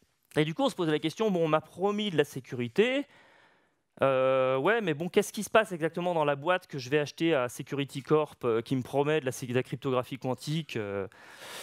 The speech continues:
comment je peux leur faire confiance, en fait ? Et donc là, rappelez-vous, hein,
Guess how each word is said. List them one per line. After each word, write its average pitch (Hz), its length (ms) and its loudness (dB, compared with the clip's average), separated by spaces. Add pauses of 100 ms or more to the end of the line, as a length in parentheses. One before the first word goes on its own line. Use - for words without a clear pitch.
(300)
comment 208 240 2
je 165 120 -6
peux 185 160 0
leur 170 120 2
faire - 160 -10
confiance, 151 420 -6
en 101 40 -14
fait ? - 260 -20 (1200)
Et 104 80 -6
donc 120 160 -6
là, 220 120 2
rappelez-vous, 208 440 -2
hein, 220 140 0